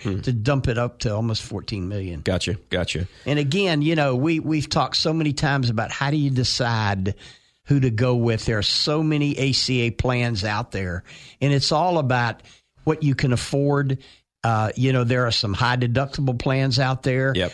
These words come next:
Speaker 2: When you're making forty or fifty thousand, by the way, seventy-five percent of those A C A plans have some type of a government subsidy as well
Speaker 1: Gotcha.
Speaker 2: to lower the premium.
Speaker 1: Gotcha.
Speaker 2: So
Speaker 1: Okay.
Speaker 2: you're still at a forty thousand dollars.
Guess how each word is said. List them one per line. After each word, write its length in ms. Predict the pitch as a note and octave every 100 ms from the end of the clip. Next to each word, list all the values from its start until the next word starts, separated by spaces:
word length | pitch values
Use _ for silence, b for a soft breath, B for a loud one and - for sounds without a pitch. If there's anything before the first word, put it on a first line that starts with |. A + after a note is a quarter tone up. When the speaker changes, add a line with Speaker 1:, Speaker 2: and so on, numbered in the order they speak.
| -
Speaker 2:
When 160 | B2+ B2
you're 240 | C#3+ E3
making 420 | C#3+ D#3 C#3+ C#3
forty 460 | A#2+ - D3+ D3 C3
or 40 |
fifty 340 | A#2 D3+ C3+ C3
thousand, 320 | C3 B2 A#2+
by 120 | C#3+
the 100 | E3
way, 200 | D#3 C3+
seventy-five 720 | - - D#3 D#3+ D3 D3 C#3+
percent 340 | - A#2 D#3 D3+
of 80 | B2+
those 200 | A#2+ A#2+
A 100 | B2
C 200 | - A#2
A 100 | A2
plans 560 | A#2+ C3+ B2+ A#2 G#2+ - B B
have 180 | C3 B2
some 300 | - C#3 B2+
type 320 | B2+ B2 B2
of 120 | G#2+
a 60 | A2+
government 420 | A#2+ A#2 A#2+ A#2
subsidy 600 | - C3 A2+ F#2 E2+ D2+ B B B
as 160 | A#2 G#2+
well 360 | A2+ F#2 D#2+ -
Speaker 1:
Gotcha. 180 | - E2+
Speaker 2:
to 80 | C3
lower 260 | B2 A#2+ A2+
the 120 | G#2
premium. 600 | - B2 G#2 D#2 B1+ C#2+ -
Speaker 1:
Gotcha. 360 | E2+ F2 D#2 - _ -
Speaker 2:
So 260 | - C#3
Speaker 1:
Okay. 120 | A#2+
Speaker 2:
you're 140 | B2+ C#3
still 460 | - - A#3+ D#3
at 100 | B2
a 40 | A2
forty 360 | - F3 F3
thousand 540 | C#3+ C#3 C#3+ C3+ B2 A#2+
dollars. 500 | B2+ C3+ A2+ G#2